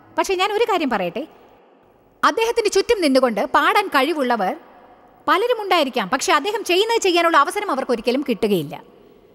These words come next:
എന്തുകൊണ്ട്? നമ്മെപ്പോലുള്ളവർ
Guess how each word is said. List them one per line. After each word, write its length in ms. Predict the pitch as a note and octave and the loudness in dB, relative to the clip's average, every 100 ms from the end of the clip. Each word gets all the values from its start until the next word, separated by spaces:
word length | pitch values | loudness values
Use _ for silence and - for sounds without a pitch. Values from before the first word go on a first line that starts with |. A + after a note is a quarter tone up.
| _ - | _ 2
എന്തുകൊണ്ട്? 720 | B3+ D4+ G#4 F#4+ F#4 A#4+ - - - - - - - _ - | 2 2 0 2 2 0 -10 -20 -20 -20 -20 -20 -20 _ 0
നമ്മെപ്പോലുള്ളവർ 960 | A#3+ C#4+ A4 C#5 G#4+ C#4 B3 A3+ A#3+ | 2 2 2 2 4 2 2 0 0